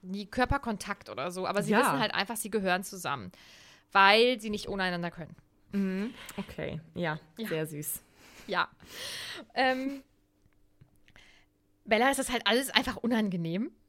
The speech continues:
Speaker 2: Mhm.
Speaker 1: So, sie möchte da auch nicht so gerne drüber reden, aber ihr wird einfach nicht viel anderes übrig bleiben. Ähm, in ihrem ersten Kurs trifft sie dann auf Mike und ich glaube, die Stelle verstehe ich nicht. Vielleicht musst du mir das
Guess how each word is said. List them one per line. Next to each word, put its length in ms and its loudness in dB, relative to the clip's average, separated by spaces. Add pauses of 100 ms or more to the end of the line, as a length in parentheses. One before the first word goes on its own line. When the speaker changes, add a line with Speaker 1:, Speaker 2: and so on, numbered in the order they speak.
(380)
Speaker 2:
Mhm. 380 -2
Speaker 1:
So, 360 -8
sie 140 -8
möchte 240 2
da 120 6
auch 40 2
nicht 140 -2
so 60 -6
gerne 200 2
drüber 220 2
reden, 200 2
aber 140 4
ihr 120 2
wird 120 -4
einfach 220 -2
nicht 260 -6
viel 280 -4
anderes 580 -6
übrig 320 -2
bleiben. 380 0 (640)
Ähm, 320 -2
in 100 -6
ihrem 180 -2
ersten 340 -4
Kurs 260 -4
trifft 240 -10
sie 80 -12
dann 120 -4
auf 240 -10
Mike 600 2 (240)
und 220 -4 (680)
ich 140 -10
glaube, 220 6
die 80 -2
Stelle 240 0
verstehe 340 -4
ich 80 -8
nicht. 140 -8
Vielleicht 180 0
musst 180 -6
du 40 -4
mir 60 0
das 220 -4